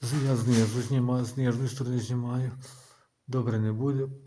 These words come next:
Теж у-, проварив оголок до труби. І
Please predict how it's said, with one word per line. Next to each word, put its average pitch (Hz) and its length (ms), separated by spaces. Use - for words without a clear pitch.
Теж 151 260
у-, 151 180
проварив 143 760
оголок 135 560
до 139 120
труби. 143 600
І 175 280